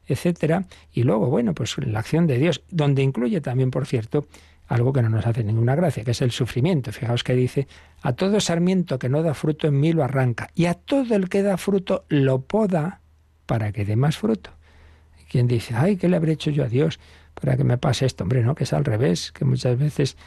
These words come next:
precisamente porque te quiere, busca sacar lo mejor de ti mismo. Y un padre que educa bien no siempre es el que da los caramelitos. A veces tiene que, que <laughs> decir y dar cosas que cuestan. A todo el que da fruto lo poda para que dé más fruto.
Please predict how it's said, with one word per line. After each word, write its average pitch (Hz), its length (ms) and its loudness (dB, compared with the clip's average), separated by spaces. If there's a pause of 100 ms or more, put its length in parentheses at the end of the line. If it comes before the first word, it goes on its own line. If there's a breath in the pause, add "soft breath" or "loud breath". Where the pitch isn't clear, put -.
(140 loud breath)
precisamente 135 560 2
porque 120 280 -4
te 101 140 -6
quiere, 147 480 0
busca 131 380 -2
sacar 143 320 -2
lo 143 140 2
mejor 135 300 0
de 156 100 2
ti 160 180 -2
mismo. 175 420 2 (460 soft breath)
Y 131 140 -6
un 117 180 -2
padre 123 360 2
que 123 100 0
educa 123 260 2
bien 135 200 2
no 165 100 2
siempre 127 300 0
es 113 40 0
el 120 100 0
que 117 160 -2
da 113 180 -2
los 104 160 -2
caramelitos. 101 720 0
A 101 40 -14
veces 104 320 -2
tiene 147 300 0
que, 101 320 -6 (400 loud breath)
que - 140 -2
<laughs> 110 260 0
decir 110 500 0
y 110 180 -2
dar 117 260 2
cosas 117 420 0 (220 loud breath)
que 120 160 -2
cuestan. 120 520 -2 (520 soft breath)
A 120 140 0
todo 175 340 0
el 135 100 0
que 147 120 -2
da 147 120 0
fruto 147 340 -2
lo 120 260 0
poda 160 360 0
para 156 340 0
que 147 160 0
dé 175 140 0
más 185 220 0
fruto. 185 380 -4